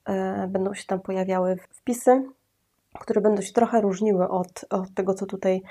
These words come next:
właściwie trochę schemat będzie się różnił od tego, co, e, co mówię w podcaście, dlatego że, e, we wpisach będę się głównie skupiać na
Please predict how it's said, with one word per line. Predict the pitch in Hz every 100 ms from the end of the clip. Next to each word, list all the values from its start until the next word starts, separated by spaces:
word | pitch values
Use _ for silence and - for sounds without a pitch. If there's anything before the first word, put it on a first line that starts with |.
| - - - - _ _ -
właściwie | 202 240
trochę | 220 208
schemat | - 202 175
będzie | 170 175
się | -
różnił | 180 165 175 170
od | 190 -
tego, | 180 180
co, | 180 180 175 180 190
e, | 185 185 185
co | 180 196
mówię | 190
w | 185
podcaście, | - 240 247 262
dlatego | 247 202 196 220 202
że, | - 180 185 - - - _ _
e, | 220 208 208 214
we | 214 226
wpisach | - 208 208 208
będę | 196 190
się | 196
głównie | 190 202 190 190 190 190 190
skupiać | - - - - - 196 196 -
na | 190 185 185 180 180